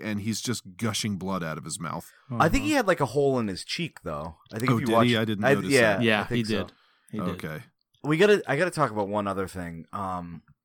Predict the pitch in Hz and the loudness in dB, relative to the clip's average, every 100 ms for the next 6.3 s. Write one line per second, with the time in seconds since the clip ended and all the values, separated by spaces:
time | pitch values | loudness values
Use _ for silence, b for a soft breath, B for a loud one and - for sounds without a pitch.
0 | _ _ _ _ _ - _ 120 123 - | _ _ _ _ _ -20 _ -4 -2 0
1 | - - 143 117 90 80 107 92 107 110 | 0 4 6 6 2 -2 -4 -2 0 -2
2 | - 104 98 95 98 98 92 101 - 90 | -2 -2 -2 -4 -4 -4 -4 -4 -6 -8
3 | 78 73 _ _ _ _ _ _ _ _ | -8 -10 _ _ _ _ _ _ _ _
4 | _ - 135 139 143 123 95 - 127 120 | _ 2 6 8 8 4 -2 -6 -4 0
5 | 135 147 151 - 120 151 180 170 175 113 | 2 4 4 2 4 6 6 2 0 0
6 | 104 - - | 0 -2 -16